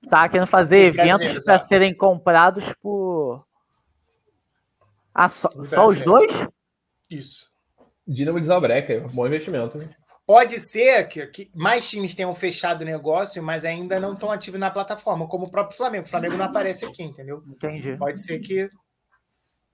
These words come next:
Speaker 2: tenham mais times, né? Mas por hora é só, só esses dois ativos. Mas vai, fala aí, Léo.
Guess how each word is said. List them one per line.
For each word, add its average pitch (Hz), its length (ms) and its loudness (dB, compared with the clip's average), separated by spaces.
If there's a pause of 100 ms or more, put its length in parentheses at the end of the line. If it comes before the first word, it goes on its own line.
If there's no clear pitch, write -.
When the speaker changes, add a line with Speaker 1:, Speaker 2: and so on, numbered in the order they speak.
(800)
Speaker 2:
tenham 180 440 -6
mais 180 280 -4
times, 143 280 -14
né? 139 140 -10
Mas 143 180 -10
por 165 220 -6
hora 165 200 0
é - 20 -2
só, 180 200 -4
só 175 200 -2
esses 180 260 -6
dois 170 160 -6
ativos. 143 560 -14 (1300)
Mas 156 220 -4
vai, 135 300 -4
fala 147 280 -8
aí, 135 160 -10
Léo. 123 300 -14